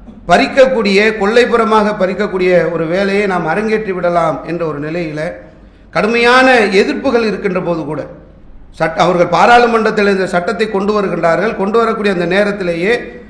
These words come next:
எதிர்க்கட்சிகள் கடுமையா எதிர்க்கிறாங்க. "இது ஒரு அநியாயமான சட்டம்,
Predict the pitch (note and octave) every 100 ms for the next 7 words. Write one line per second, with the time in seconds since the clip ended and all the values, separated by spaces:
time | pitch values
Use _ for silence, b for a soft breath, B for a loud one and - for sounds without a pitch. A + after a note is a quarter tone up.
0 | B D#3 G3+ D4 B3 B3 B3+ C4+ G3 A3+
1 | C4+ C#4+ A#3+ A3 G3+ E3 D3+ F3 F3 D#3
2 | F3 B3+ C#4 C4+ B3+ A#3 G#3+ G3 F3+ E3+
3 | D3 -